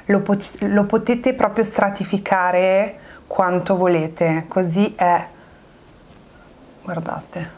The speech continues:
cioè non scarico, è proprio stratificabile, non, guardate quanto è vivido,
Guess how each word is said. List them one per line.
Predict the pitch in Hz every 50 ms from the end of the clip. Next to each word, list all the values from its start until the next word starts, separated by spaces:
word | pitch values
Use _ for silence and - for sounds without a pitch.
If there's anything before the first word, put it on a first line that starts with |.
| - - - - - - - - - -
cioè | - 190 180
non | 175 185 185
scarico, | 175 - - - 185 180 180 175 180 180 - 208 196 196 220 233 240 - - - - - - - - - - - - - - -
è | - 202
proprio | 202 220 214 208 226
stratificabile, | 214 - - - 214 202 202 - 196 - 190 - - 175 151 151 165 170 175 175 180 180 185 196 196
non, | 202 190 202 208 220 202 - -
guardate | 180 196 196 180 190 - 202
quanto | 202 - 196 190 196 196 - 190 185
è | 180 180 175 170 170 - - - -
vivido, | - 202 180 214 202 190 170 180 180 170 190 185 190 196 220 233 240